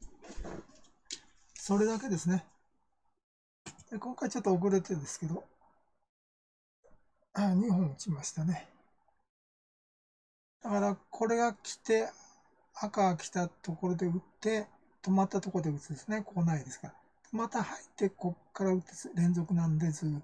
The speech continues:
と、ね、えー、ここまでということですね。これもそうですね。ここまでですね。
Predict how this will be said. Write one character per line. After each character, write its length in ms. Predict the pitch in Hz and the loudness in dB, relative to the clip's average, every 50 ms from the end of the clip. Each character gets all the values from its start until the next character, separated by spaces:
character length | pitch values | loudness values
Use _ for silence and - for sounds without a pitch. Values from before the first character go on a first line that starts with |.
| - - | -8 -8
と、 240 | - 165 156 - - _ _ _ _ _ _ _ _ _ _ _ _ _ _ _ _ _ _ _ _ _ _ _ _ _ | -6 -6 -6 -8 -10 _ _ _ _ _ _ _ _ _ _ _ _ _ _ _ _ _ _ _ _ _ _ _ _ _
ね、 220 | - 190 220 202 - _ _ _ _ _ | 0 0 0 0 -4 _ _ _ _ _
え 40 | 170 | -4
ー、 400 | 160 160 156 151 156 185 302 359 - | -2 -2 0 -2 -2 -4 -6 -8 -12
こ 120 | - - | -14 -4
こ 80 | - 160 | 0 2
ま 160 | 156 147 135 | 2 2 0
で 100 | - - | -4 -10
と 140 | - - 151 | -14 -16 -18
い 40 | 131 | -18
う 40 | - | -18
こ 60 | - _ | -20 _
と 60 | - | -16
で 60 | - | -4
す 80 | - 185 | 0 0
ね。 220 | 220 254 208 - - _ _ _ _ _ _ _ _ _ _ _ _ _ _ _ _ _ _ _ _ _ _ _ _ _ _ _ _ _ _ _ _ | 0 0 -2 -4 -10 _ _ _ _ _ _ _ _ _ _ _ _ _ _ _ _ _ _ _ _ _ _ _ _ _ _ _ _ _ _ _ _
こ 140 | - 185 185 | -4 -2 2
れ 60 | 190 | 2
も 140 | 185 190 180 | 4 4 2
そ 120 | 151 175 | 2 0
う 40 | 156 | -2
で 60 | 147 | -2
す 100 | 147 - | -4 -4
ね。 160 | 202 208 208 - | -2 -2 -2 -4
こ 140 | - - 143 | -6 -10 -6
こ 60 | 139 | -6
ま 160 | 143 139 131 123 | -6 -6 -6 -8
で 60 | 120 | -12
で 60 | 127 | -16
す 120 | - - | -8 -4
ね。 180 | 185 170 160 - | -4 -4 -4 -6